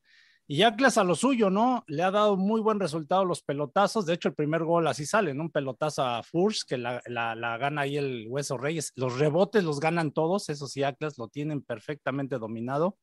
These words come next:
abre la cancha y, y este Abella, ¿no? De primera intención, o sea, la verdad, un buen gol. Y el segundo, creo que se equivoca, ¿no? Yo creo que los ju-, eh, Eric Sánchez, este,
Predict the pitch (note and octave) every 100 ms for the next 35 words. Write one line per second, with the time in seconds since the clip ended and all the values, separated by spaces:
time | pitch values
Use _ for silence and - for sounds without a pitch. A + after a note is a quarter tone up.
0 | _ _ _ _ _ _ - C#3+ G3 F3+
1 | E3+ G3+ G#3+ G3 A3 F#3+ D#3 C#3+ D3 C#3+
2 | D#3+ D#3+ - F3+ D3+ C3 A#2 C3+ E3 C#3+
3 | B2+ D#3 C#3 - B2 C#3+ C#3+ B2 A2+ -
4 | C3 A2 A#2 C3+ B2 A#2+ C3+ D3 D3+ D3
5 | D3+ D3+ F3 A#3 - _ _ _ - D3+
6 | E3+ - F#3 G#3 A#3+ A#3 A#3 A3+ F#3+ F#3+
7 | E3+ E3+ - C3+ E3+ - C3 C#3 E3 D3
8 | D3 - D3 B2 A#2 - C3 C3 B2+ A#2
9 | A2+ A2 C#3 D#3+ F#3 - F3 F#3+ - F#3
10 | F#3+ F3+ - C3+ - - C3 B2+ B2 A2+